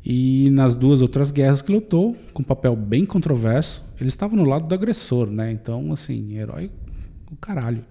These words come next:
E também, aquela coisa, né? A gente sabe que tortura sempre foi usada na história da humanidade.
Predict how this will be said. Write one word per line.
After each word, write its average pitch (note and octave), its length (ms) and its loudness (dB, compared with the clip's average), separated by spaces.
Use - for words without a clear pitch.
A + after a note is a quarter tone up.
E A#2+ 80 -8
também, A#2 640 0
aquela B2+ 220 -4
coisa, A2 300 -2
né? A2+ 160 -2
A A2+ 40 -2
gente B2+ 200 -4
sabe C#3 220 0
que - 80 -20
tortura D3+ 420 4
sempre D#3 300 -2
foi E3 140 0
usada C3 300 2
na C3+ 100 2
história C3 340 -2
da C#3 80 0
humanidade. A2 760 0